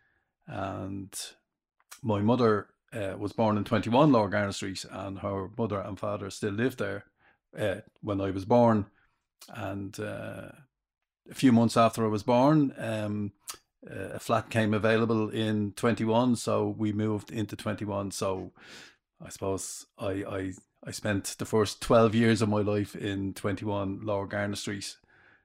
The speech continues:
I suppose for anybody who's not familiar with Garner Street, Garner Street was, uh, a street lined with, with, well, particularly Lower Garner Street was a street lined with Georgian buildings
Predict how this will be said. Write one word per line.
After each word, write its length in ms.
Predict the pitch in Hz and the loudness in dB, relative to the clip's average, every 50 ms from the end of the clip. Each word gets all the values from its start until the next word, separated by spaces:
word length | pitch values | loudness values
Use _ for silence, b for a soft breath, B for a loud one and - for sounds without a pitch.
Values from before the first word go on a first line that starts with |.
| b b _ _ _ - | b b _ _ _ -16
I 40 | 113 | -14
suppose 260 | - - 101 95 - | -6 -4 -4 -4 -2
for 120 | - 98 | -2 -2
anybody 480 | 95 101 101 95 104 101 104 101 98 95 | 0 0 2 2 2 0 2 -2 -2 -2
who's 360 | 92 101 104 98 98 92 - | 0 0 0 0 -2 -2 -2
not 280 | 107 107 101 101 - _ _ _ _ _ | -2 0 0 -2 -4 _ _ _ _ _
familiar 460 | - - 107 101 110 127 139 165 147 | -2 0 2 4 4 6 6 6 6
with 140 | 120 107 - | 6 4 4
Garner 280 | 117 107 107 107 117 | 4 4 6 4 4
Street, 400 | 127 - - 135 147 143 - - - | 2 2 2 2 2 2 0 -4 -4
Garner 260 | - 107 101 101 98 | -4 -4 -4 -4 -6
Street 360 | - - 107 101 98 - - | -6 -4 -4 -4 -6 -6 -8
was, 300 | 98 95 98 95 95 - | -8 -8 -8 -8 -8 -8
uh, 580 | 98 98 98 98 95 92 92 - 82 82 - - - B B B B B B B B B _ - - - - - | -8 -6 -6 -6 -8 -8 -8 -10 -10 -12 -12 -14 -16 B B B B B B B B B _ -20 -18 -16 -14 -10
a 60 | - | -8
street 340 | - - - 120 113 107 - | -4 0 0 0 2 2 4
lined 340 | 120 120 117 113 113 110 | 6 6 8 6 6 4
with, 240 | 101 101 92 - _ | 2 0 -2 -2 _
with, 140 | - 104 92 - _ _ - | -4 -4 -4 -4 _ _ -12
well, 160 | 196 - 98 95 | -10 -8 -10 -8
particularly 360 | - - 120 110 - 104 98 | -2 -2 -2 0 0 0 4
Lower 220 | 110 117 127 127 | 6 6 6 6
Garner 220 | 107 104 98 98 104 | 4 2 0 0 -2
Street 340 | - - 123 120 113 - | -2 -2 -2 -2 -2 -4
was 180 | - 101 98 95 | -6 -8 -8 -8
a 160 | 101 98 98 | -10 -10 -10
street 280 | - - - 107 101 - | -8 -4 -4 -4 -4 -4
lined 240 | 104 101 101 98 95 | -4 -6 -6 -6 -8
with 100 | 101 - | -6 0
Georgian 440 | - 117 113 113 110 101 104 98 | 2 4 6 6 4 4 2 -2
buildings 600 | 92 101 101 104 110 139 156 170 - - - - | -2 -2 -2 0 0 0 0 -2 -2 -6 -12 -14